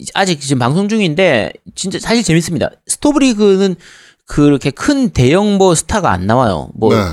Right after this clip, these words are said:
Speaker 1: 이름값 비싼, 그러니까 몸값 비싼 배우는 안 나오는데 다들 연기가 딱 그 배역에 잘 맞는 배우들이
Speaker 2: 연기도
Speaker 1: 들어와서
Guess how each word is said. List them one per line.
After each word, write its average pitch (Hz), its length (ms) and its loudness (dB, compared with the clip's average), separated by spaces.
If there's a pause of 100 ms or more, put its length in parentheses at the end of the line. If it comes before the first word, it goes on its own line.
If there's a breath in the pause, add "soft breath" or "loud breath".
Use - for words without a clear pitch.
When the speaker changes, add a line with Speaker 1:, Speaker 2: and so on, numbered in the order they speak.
(140)
Speaker 1:
이름값 170 880 -2
비싼, 131 320 -6
그러니까 113 220 2
몸값 202 240 0
비싼 214 380 -2
배우는 117 380 -2
안 90 180 -2
나오는데 160 640 0 (760 soft breath)
다들 180 420 2
연기가 208 800 0
딱 - 260 -8 (140)
그 160 760 2 (360)
배역에 160 280 2
잘 113 340 2
맞는 202 460 2
배우들이 110 880 -4
Speaker 2:
연기도 185 380 2 (120)
Speaker 1:
들어와서 95 140 0